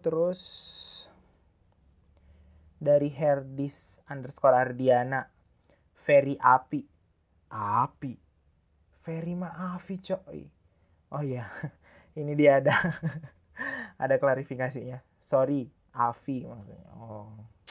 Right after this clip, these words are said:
Ya, Ferry itu juara satunya Afi musim pertama kan. Terus ada dari V B underscore unders-, underscore B E E. "Kondang In, nggak tahu kan lo?"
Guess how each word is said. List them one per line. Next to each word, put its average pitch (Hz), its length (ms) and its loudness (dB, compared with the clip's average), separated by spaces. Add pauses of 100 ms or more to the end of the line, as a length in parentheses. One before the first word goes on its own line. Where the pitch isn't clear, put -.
(760)
Ya, 139 220 4
Ferry 143 340 2
itu 170 80 -6
juara 151 320 6
satunya 123 560 -2
Afi 120 320 -10
musim 117 240 -12
pertama 120 480 2
kan. 123 400 -6 (1400)
Terus 180 480 8
ada 147 320 6
dari 143 560 4
V 139 100 -16 (140)
B 139 120 -6 (280)
underscore 135 800 0
unders-, 131 560 -6
underscore 131 720 -8
B 120 160 -4
E 120 180 -6 (140)
E. 127 140 -6 (1700)
"Kondang 160 480 4
In, 180 400 -4 (160)
nggak 131 240 0
tahu 143 320 8
kan 135 240 6
lo?" 143 240 4